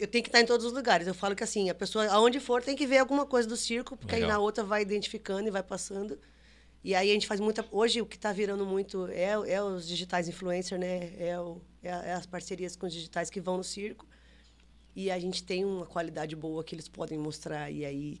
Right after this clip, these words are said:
Speaker 1: comprova, né? Que, é, o boca a boca, com certeza, é a nossa preocupação de lotar a estreia, é isso. Porque se você vai mal na estreia,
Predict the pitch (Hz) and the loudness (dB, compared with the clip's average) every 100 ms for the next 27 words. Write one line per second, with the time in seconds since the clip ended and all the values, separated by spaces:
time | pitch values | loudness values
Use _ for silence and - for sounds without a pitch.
0 | - 175 165 156 139 160 156 151 170 - | -10 -8 -6 -4 -2 -2 -4 -4 -6 -8
1 | - - - _ - - - 170 156 160 | -20 -20 -20 _ -20 -20 -18 -12 -12 -12
2 | 143 131 - 139 143 143 160 165 165 175 | -14 -18 -14 -10 -10 -10 -12 -12 -8 -8
3 | 190 156 160 - - 190 190 190 175 175 | -8 -8 -10 -12 -12 -8 -6 -8 -8 -6
4 | 175 170 165 170 - - - - 165 170 | -4 -4 -4 -6 -16 -20 -12 -2 0 2
5 | 190 220 208 202 190 190 180 185 175 175 | 0 -2 -4 -6 -4 -4 0 0 0 0
6 | 175 170 160 180 175 196 170 - - 165 | -2 -4 -4 -6 -4 -4 -4 -8 -16 -16
7 | - 165 151 170 190 202 180 175 165 175 | -12 -12 -6 -2 0 0 0 -2 -4 -2
8 | 180 208 180 | 0 0 -2